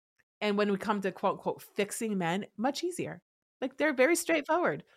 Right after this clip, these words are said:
We, again, we have a lot of little t-,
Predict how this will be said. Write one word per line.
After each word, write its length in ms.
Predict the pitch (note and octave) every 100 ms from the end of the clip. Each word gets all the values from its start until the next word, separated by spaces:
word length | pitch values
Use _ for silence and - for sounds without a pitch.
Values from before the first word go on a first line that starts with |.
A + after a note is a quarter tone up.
| _ _
We, 320 | G#3+ C#4+ F#4
again, 500 | - B3+ G4 A#3 E3+ - _ -
we 60 |
have 140 | C4 A#3
a 60 |
lot 420 | B3+ A3 F#3+ G#3+ A3+
of 200 | G3 G3
little 320 | G#3 G#3+ G3 _ _ _ -
t-, 120 | A3+